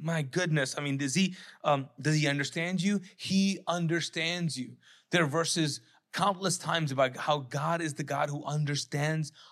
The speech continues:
us. I mean, even of Jesus, it was says that he's a, he's a high priest. He is the guy who understands our weakness, and he's come down. Why do you think God smuggled Jesus into humanity to,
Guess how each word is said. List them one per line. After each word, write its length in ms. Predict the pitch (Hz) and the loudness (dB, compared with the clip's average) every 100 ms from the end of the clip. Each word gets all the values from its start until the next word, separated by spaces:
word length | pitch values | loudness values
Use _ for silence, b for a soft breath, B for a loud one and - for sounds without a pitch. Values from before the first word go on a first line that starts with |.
| B _ - | B _ -2
us. 540 | 151 147 - - - b b | 2 2 0 -4 -8 b b
I 60 | 151 | 2
mean, 200 | 165 156 | 4 2
even 380 | 165 190 180 170 | -2 -2 0 -2
of 200 | 147 127 | -4 -6
Jesus, 420 | 117 151 139 131 | -2 -2 -2 -4
it 40 | 131 | -6
was 180 | 131 | -6
says 200 | - 131 | -4 -6
that 80 | 127 | -8
he's 300 | 117 170 151 | -8 -6 -4
a, 100 | 143 B B | -4 B B
he's 220 | - 160 139 | -2 0 2
a 40 | |
high 300 | - - 160 | 0 -2 -2
priest. 460 | - - 139 - 151 | -4 -6 -2 -2 -2
He 180 | 151 | 0
is 200 | 160 151 | 0 -2
the 160 | 127 160 | 0 0
guy 360 | 143 131 131 120 B - | 2 2 2 0 B 2
who 140 | 156 | 4
understands 400 | 151 147 151 143 - | 4 0 -4 -6 2
our 220 | 151 156 | 4 6
weakness, 640 | 151 156 151 123 113 - - B - | 6 2 0 -8 -6 -10 -10 B 0
and 60 | |
he's 140 | 139 135 | 2 2
come 220 | 151 143 | -2 -2
down. 320 | 135 131 127 | 0 0 0
Why 140 | 135 156 | -2 0
do 80 | |
you 80 | 180 | -2
think 360 | 180 185 175 - B B 127 | -4 -2 -4 -6 B B 0
God 540 | 156 147 170 175 160 _ _ _ _ | 2 4 4 2 -2 _ _ _ _
smuggled 880 | - - 160 156 170 160 170 165 143 | -4 0 4 6 6 4 2 0 -2
Jesus 680 | 117 143 170 147 151 160 - B B B - | -2 2 4 4 2 0 -2 B B B -2
into 360 | 180 180 190 | 0 4 4
humanity 720 | 151 165 151 160 147 117 104 - _ _ _ | 4 2 2 0 -2 -6 -10 -16 _ _ _
to, 320 | - 160 139 | 2 2 2